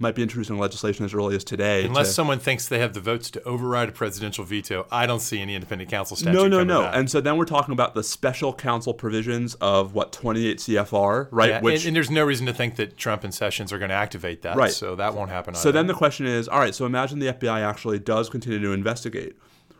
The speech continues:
Speaker 1: Is the only thing that's gonna happen if the investigation leads anywhere that we learn about it through leaks to the media?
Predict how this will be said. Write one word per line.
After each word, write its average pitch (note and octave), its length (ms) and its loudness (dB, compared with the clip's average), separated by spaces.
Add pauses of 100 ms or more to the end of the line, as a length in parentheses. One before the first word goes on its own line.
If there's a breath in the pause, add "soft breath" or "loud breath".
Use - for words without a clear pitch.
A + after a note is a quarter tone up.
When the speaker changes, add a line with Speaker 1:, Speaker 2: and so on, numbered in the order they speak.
(760 soft breath)
Speaker 1:
Is A#2+ 180 0
the C3+ 200 -6
only D3 340 2
thing C#3 320 -2
that's B2+ 160 -4
gonna A2+ 180 -2
happen A#2+ 340 -2
if G#2+ 140 -4
the A2+ 80 0
investigation G#2+ 640 -2
leads G2+ 180 -6
anywhere C3+ 680 -2
that A2+ 120 -2
we A2 120 2
learn G#2+ 220 -2
about A2 200 -2
it - 100 -4
through G#2 200 -6
leaks G#2 260 -6
to A2+ 100 -10
the G2 80 -4
media? A#2 380 -6